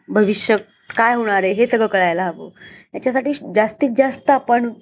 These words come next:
पक्क नियोजन करायचा प्रयत्न करत असतो. मला वाटतं ती पहिली गोष्ट शिकवली आहे कोरोनाच्या काळामध्ये की अनिश्चितता असणार आहे आयुष्यामध्ये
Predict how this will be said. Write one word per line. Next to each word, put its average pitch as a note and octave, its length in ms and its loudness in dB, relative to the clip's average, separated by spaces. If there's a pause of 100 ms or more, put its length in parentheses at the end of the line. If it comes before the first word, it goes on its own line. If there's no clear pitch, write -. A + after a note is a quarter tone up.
पक्क C4 320 0
नियोजन A3+ 460 2
करायचा F#3+ 340 2
प्रयत्न F3 360 0
करत F3 260 -4
असतो. - 360 -12 (680)
मला A3 140 0
वाटतं A3+ 240 0
ती B3+ 40 -2
पहिली A#3+ 280 4
गोष्ट B3 240 4
शिकवली G#3 520 2
आहे F#3+ 120 2
कोरोनाच्या F#3+ 540 2
काळामध्ये F#3+ 460 0
की A3 180 0
अनिश्चितता A3+ 720 2
असणार G3+ 340 2
आहे G#3+ 100 4
आयुष्यामध्ये F3 580 -2